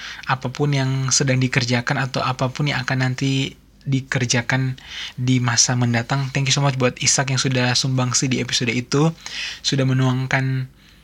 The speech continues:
pengalamannya dia sendiri, sehingga kayaknya cukup relate dengan beberapa orang teman atau mungkin be-, banyak ya teman-teman yang relate dengan itu, puasa medsos itu sendiri, sehingga itu menjadi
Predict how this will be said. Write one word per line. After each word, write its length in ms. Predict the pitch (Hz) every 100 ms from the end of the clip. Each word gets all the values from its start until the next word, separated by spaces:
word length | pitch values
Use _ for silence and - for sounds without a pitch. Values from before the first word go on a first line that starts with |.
| - -
pengalamannya 480 | 135 131 135 131
dia 160 | 131 127
sendiri, 380 | 135 131 139 151
sehingga 560 | - 143 135 147 160 151
kayaknya 320 | 143 160 180 - - -
cukup 320 | - 165 160
relate 240 | 160 165 160
dengan 320 | 143 139 139
beberapa 400 | 135 131 123 131
orang 240 | 127 127
teman 240 | 127 131 156
atau 240 | 147 151
mungkin 320 | 147 190 196
be-, 140 | 180 185 -
banyak 320 | 151 170 147 -
ya 80 | 127 131
teman-teman 340 | 131 127 127
yang 140 | 123 120
relate 240 | 123 123
dengan 240 | 123 123 120
itu, 380 | 120 135 165 - - - - -
puasa 240 | 120 -
medsos 320 | 123 120 131
itu 160 | 123 123
sendiri, 400 | 127 117 120 147
sehingga 400 | 139 123 131 139
itu 240 | 123 143
menjadi 640 | 143 127 123 117 131 135